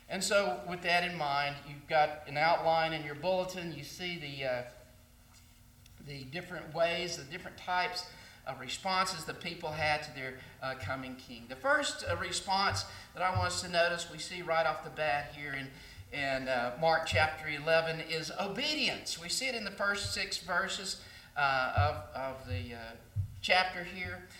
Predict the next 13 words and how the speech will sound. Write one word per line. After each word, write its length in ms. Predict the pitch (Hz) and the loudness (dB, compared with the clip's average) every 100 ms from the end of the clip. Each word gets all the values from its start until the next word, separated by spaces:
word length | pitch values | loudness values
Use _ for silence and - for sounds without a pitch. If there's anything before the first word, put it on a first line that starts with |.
| - - - | -8 -8 -6
where 180 | 196 175 | -6 -4
Jesus 500 | 165 277 320 302 254 | -4 -4 -4 -4 -4
tells 400 | 247 220 214 208 | 0 2 2 -2
his 140 | - | -6
disciples, 880 | - 196 - 156 147 - 139 139 - - - - 165 | -6 2 6 6 6 2 -6 -6 -8 -12 -18 -16 -10
"I 40 | |
want 180 | 190 190 | -8 -8
you 100 | 175 | -8
to 80 | 165 | -4
go 180 | 175 | -2
into 140 | 180 185 | -4 -6
the 120 | 180 | -8
city, 440 | 175 139 123 - | -6 -4 -4 -4